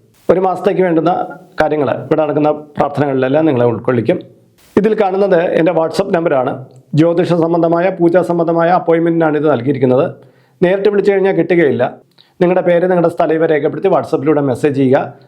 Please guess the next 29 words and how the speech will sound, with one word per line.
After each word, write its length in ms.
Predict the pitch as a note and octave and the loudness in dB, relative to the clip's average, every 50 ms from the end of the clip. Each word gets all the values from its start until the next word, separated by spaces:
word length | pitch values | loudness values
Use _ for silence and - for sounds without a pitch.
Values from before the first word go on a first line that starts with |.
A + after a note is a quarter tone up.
| _ - | _ -2
അപ്പോൾ 220 | F#3 - G3+ F#3 F3+ | -2 0 0 0 -2
അഡ്മിൻ 300 | F3+ F3+ F#3 F3+ F#3 F#3+ | -2 -2 -2 0 2 2
ഒരു 80 | F#3 | 2
മാർഗ്ഗനിർദ്ദേശം 680 | F3+ E3 D#3 D3+ D#3 D#3+ F3 F3 D#3+ D3+ E3+ D#3 D#3+ E3+ | 2 2 2 0 0 0 0 0 0 0 0 0 2 2
അയച്ചു 200 | D#3 A#2 A2+ D3+ | 0 0 0 0
നൽകുന്നതാണ്. 560 | D3+ C#3 C#3 C#3 C3+ C3 B2+ B2 B2+ E3+ F#3 - - - _ _ - E3+ | -2 0 0 0 2 2 2 2 0 -2 -6 -10 -16 -20 _ _ -2 -2
ആ 100 | F3+ G#3+ | -2 0
മാർഗ്ഗനിർദ്ദേശം 720 | G#3+ G3+ F#3+ F#3 F#3 G3 G#3 G#3 G3 G3 G#3 G3 G3 G3 | 0 -2 -2 -2 -2 -2 -2 0 2 2 0 2 2 0
അനുസരിച്ച് 320 | G3 F3 F3 F#3+ F3+ F3+ G3 | 0 0 -2 -2 -2 0 0
അപ്പോയിൻമെന്റ് 460 | F3 - - F3+ F3+ F3 F3 E3+ F3 | 0 0 0 -2 0 0 0 0 0
എടുത്തിട്ട് 280 | E3 - - E3 - D#3 | 0 0 -2 -2 -2 -4
വിളിക്കാവുന്നതാണ്. 720 | C3+ A2+ G2+ C3 B2 A2 A2+ A#2 A2+ A#2 A2+ A#2+ - - - - - _ _ _ _ _ - | -4 -2 -2 -2 0 0 0 0 0 0 0 0 -2 -8 -10 -20 -20 _ _ _ _ _ -4
അപ്പോൾ 140 | D#3 F3+ F3+ | -2 -2 0
മറ്റൊരു 280 | E3+ D#3+ - E3+ F3 | -2 -2 -2 0 2
വീഡിയോയിൽ 420 | F3+ F3 E3+ E3 E3+ F#3 F3 - - - - _ - | 2 2 4 2 2 0 0 -4 -8 -14 -10 _ -4
മറ്റൊരു 260 | F3 F3 F3 A3 A3+ | -4 -2 -2 0 0
വിശേഷവുമായി 600 | A3+ G#3 - G3+ G3 F#3+ - G3 F3 D#3+ D3+ C3+ - - - | 0 0 2 2 2 2 2 2 2 2 0 -2 -2 -2 -2
വീണ്ടും 300 | D3+ D3 D3 D3+ D#3 - - - | 0 0 0 0 -4 -4 -4 -4
കണ്ടുമുട്ടും 380 | D3+ D3 C#3+ D3 D3 C#3 D3+ C#3+ | -4 -2 -2 -2 -2 0 0 0
വരെ 120 | C#3 C#3 | 0 0
എല്ലാവർക്കും 460 | D#3+ - B2+ B2 C#3+ C#3 C#3+ C#3+ D3 D3 | 0 0 0 0 0 0 -2 -2 -4 -4
നമസ്കാരം. 420 | B2+ A#2+ - - D3+ B2+ B2+ D#3+ | -4 -4 -4 -2 -2 0 0 -2
നിങ്ങളുടെ 540 | E3 - - - _ _ - C#3 C#3 C#3 B2+ | -4 -6 -16 -20 _ _ 0 0 2 2 2
സ്വന്തം 240 | C3+ D3 C#3 C3 C3 | 0 0 0 0 0
ആർ 200 | C3+ A#2+ B2 B2 | 0 0 -2 0
ജെ 240 | A#2+ B2+ B2+ A#2 A#2+ | 0 2 2 2 2
ആർ 120 | - - - - - - - | 0 -2 -4 -14 -12 -6 -6
ഹരിചന്ദ്രൻ 400 | B2 A#2 G#2 A#2+ A2 A2 A2 A2+ | -6 -4 -4 -6 -4 -4 -2 -2
മഠം. 280 | A2 A2 A2 - A2+ | -2 -4 -2 -4 -6